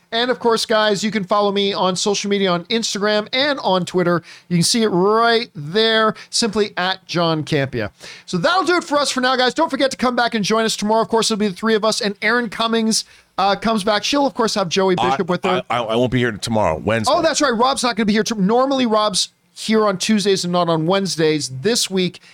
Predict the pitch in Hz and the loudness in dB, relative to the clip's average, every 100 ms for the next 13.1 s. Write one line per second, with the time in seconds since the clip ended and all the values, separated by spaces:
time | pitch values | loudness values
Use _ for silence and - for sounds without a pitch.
0 | _ - 185 156 156 185 208 202 165 175 | _ -6 -2 0 0 -2 -2 -4 0 0
1 | - 156 156 147 143 135 147 202 185 180 | 0 0 0 0 -2 0 2 2 2 0
2 | 165 156 143 143 139 131 107 85 92 147 | 0 0 2 0 0 -2 -4 -2 -2 0
3 | 165 127 135 143 135 160 170 151 170 147 | -2 -2 0 0 0 0 -2 -2 -2 0
4 | 139 120 - - - 175 277 294 262 240 | 0 0 -4 -12 -10 -2 2 2 0 0
5 | 240 381 330 - 277 254 233 240 233 220 | 0 0 -2 0 2 2 0 0 2 2
6 | 208 226 180 415 453 302 330 311 262 254 | 2 2 2 0 2 2 2 0 0 0
7 | - 233 233 233 233 - - _ 320 381 | 0 0 2 2 2 -2 -10 _ -2 0
8 | - 302 269 214 240 233 240 302 277 226 | 0 -2 -2 0 0 2 0 0 0 -2
9 | - 226 208 214 208 196 - 190 190 269 | 0 -2 0 -2 2 0 0 -2 -2 -4
10 | 233 196 - 165 135 120 - 120 113 107 | -2 -2 -2 -2 0 -2 -2 -6 -6 -10
11 | - - _ _ _ _ _ _ _ _ | -12 -14 _ _ _ _ _ _ _ _
12 | _ _ _ _ _ _ 131 147 123 104 | _ _ _ _ _ _ -2 0 0 -2